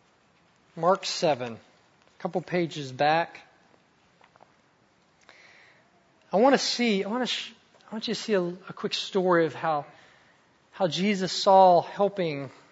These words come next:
hurting people as being so relate, so relational, so personal.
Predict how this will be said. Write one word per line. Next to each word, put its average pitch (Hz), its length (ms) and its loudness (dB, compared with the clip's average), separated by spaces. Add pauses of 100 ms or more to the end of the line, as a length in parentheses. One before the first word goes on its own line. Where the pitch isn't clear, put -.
(100)
hurting 180 300 0
people 147 520 -8 (320)
as 147 80 -20
being 170 200 -4
so 214 320 -4
relate, 170 480 0 (220)
so 233 260 -2
relational, 151 720 -2 (440)
so 214 200 -6
personal. 143 600 -6